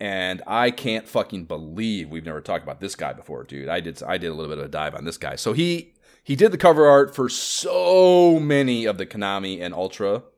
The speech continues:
U S releases. Bayou Billy, Blades of Steel, Top Gun, Super C, Double Dribble, Snake's Revenge, and I was a little shocked to find that he did not do either of the first two Castlevanias,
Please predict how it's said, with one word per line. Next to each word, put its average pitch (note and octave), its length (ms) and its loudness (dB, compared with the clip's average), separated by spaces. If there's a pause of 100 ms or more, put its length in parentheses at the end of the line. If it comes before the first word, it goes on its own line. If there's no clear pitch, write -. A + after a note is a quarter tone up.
(140)
U F2+ 220 -6
S F2+ 180 -4
releases. E2 500 -10 (680)
Bayou A2 360 0
Billy, G#2 560 -6 (280)
Blades F#2+ 360 -6
of F2 120 -16
Steel, G2+ 500 -2
Top - 460 -6
Gun, F#2+ 440 -6
Super A#2 380 -8
C, G2 500 -8
Double G#2+ 320 -6
Dribble, G2 380 -6
Snake's G2 400 -8
Revenge, F2 580 -8 (380)
and F2 440 -6 (200)
I - 20 6
was A3 100 8
a C#4+ 40 -2
little A3+ 140 2
shocked - 500 0
to A#2+ 80 -12
find F#2+ 400 -4
that G2+ 140 -4
he A2 80 -8
did G#2+ 160 -10
not A2+ 280 -4
do G2 200 -6
either F#2 180 0
of E2+ 60 -8
the E2 60 -16
first G2 200 -8
two F#2 80 -12
Castlevanias, E2 800 -8